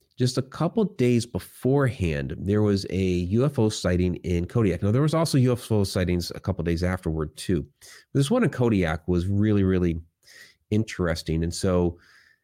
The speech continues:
you kinda see this happen a lot, where these different disappearances happen or strange activity happens, and there are these different U F O sightings around the same time. So a couple of days beforehand,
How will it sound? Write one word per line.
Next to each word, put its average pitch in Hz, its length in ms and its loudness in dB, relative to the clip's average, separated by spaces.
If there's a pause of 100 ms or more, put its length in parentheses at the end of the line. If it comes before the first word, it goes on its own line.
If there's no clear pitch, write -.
(1160)
you 151 100 2
kinda 220 280 0
see 175 280 2
this 131 240 2
happen 117 540 0
a 92 120 -4
lot, 92 320 -2
where 92 220 0
these 95 200 -2
different 131 280 -2
disappearances 107 1040 0
happen 117 500 -2
or 92 120 0
strange 107 320 0
activity 101 420 -2
happens, 107 560 0
and 107 180 -2
there 113 120 0
are 117 60 2
these 104 180 2
different 101 280 0
U 98 120 4
F 95 120 -2
O 95 120 2
sightings 82 360 -2
around 107 600 2
the 107 80 2
same 87 360 0
time. 92 300 -2
So - 120 -8
a - 20 -6
couple - 240 -4
of 165 40 0
days 113 200 0
beforehand, 92 800 -2